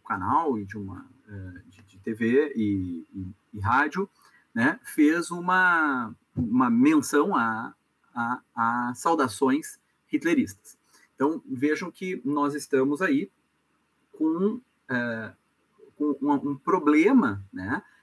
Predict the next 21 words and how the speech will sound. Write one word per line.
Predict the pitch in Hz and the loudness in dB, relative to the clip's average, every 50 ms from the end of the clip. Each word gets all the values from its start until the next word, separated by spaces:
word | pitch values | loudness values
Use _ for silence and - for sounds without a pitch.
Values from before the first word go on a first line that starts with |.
| _ | _
que | - - | -8 -6
é | 208 | -6
a | 247 | -6
falta | - - 220 214 220 - | -2 0 0 0 2 0
de | 254 247 - | -2 -4 -2
compreensão | - 226 220 208 208 202 190 - - - 160 160 196 247 262 - | -2 -2 0 2 2 0 0 -2 -4 -2 0 0 0 0 -2 -4
sobre | - - 190 190 185 | -6 -2 0 0 0
a | |
gravidade | - 151 175 202 220 196 202 208 147 127 123 135 131 127 127 143 160 190 202 - 269 277 262 - | 2 2 2 2 2 0 -2 -6 -6 -4 0 2 4 4 4 2 2 0 0 0 0 -2 -2 -4
desse | - 131 - 185 214 214 - - - | -6 0 4 4 4 4 0 -10 -12
tipo | _ - - - 214 285 254 - 175 | _ -10 -2 4 4 4 4 2 -6
de | 139 131 | -6 -6
situação, | - - 104 101 - 113 123 175 - _ _ _ _ _ _ - | -6 -6 -8 -6 -4 -6 -6 -6 -8 _ _ _ _ _ _ -4
querendo | - 165 175 208 247 254 | -2 0 2 2 2 2
equiparar, | 269 262 - 262 240 - 233 226 220 190 131 123 135 - 254 - _ _ _ _ - - | 2 0 -2 -2 0 2 2 4 4 4 4 2 2 0 -2 -8 _ _ _ _ -2 0
né, | 123 143 185 | 0 0 0
partidos | - - 175 170 - - - 196 185 185 170 | -2 -2 -4 -4 -4 -6 -8 -8 -8 -6 -4
legais | 160 - 170 143 131 120 120 - 214 - - - _ _ _ _ _ _ _ _ _ | -2 -2 0 0 0 0 0 -2 -4 -10 -12 -20 _ _ _ _ _ _ _ _ _
com | - - 170 165 202 247 247 - _ _ _ _ _ | -4 -2 0 0 0 0 -4 -6 _ _ _ _ _
a | - 151 160 | -2 -2 -2
defesa | - 185 185 - 147 143 147 156 180 208 240 | -2 -2 -4 0 2 2 2 4 2 0 0